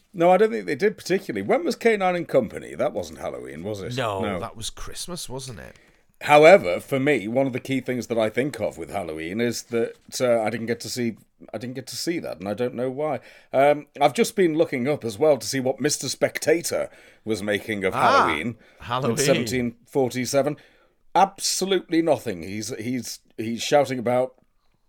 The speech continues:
Speaker 1: "Oh, apparently, uh, things are awful and the world is leading and Britain is following,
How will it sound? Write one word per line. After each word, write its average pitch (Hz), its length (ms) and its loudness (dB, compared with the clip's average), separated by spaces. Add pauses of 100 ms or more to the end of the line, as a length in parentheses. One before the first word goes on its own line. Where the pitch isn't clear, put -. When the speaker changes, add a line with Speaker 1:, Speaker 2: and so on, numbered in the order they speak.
(280)
Speaker 1:
"Oh, 127 120 2
apparently, 131 520 0
uh, 120 120 8
things 147 300 0
are 156 80 2
awful 143 360 6
and 107 100 -4
the 117 60 0
world 151 300 6
is 139 200 -4
leading 156 360 -2
and 104 180 -8
Britain 139 260 -6
is 127 160 -4
following, 101 580 0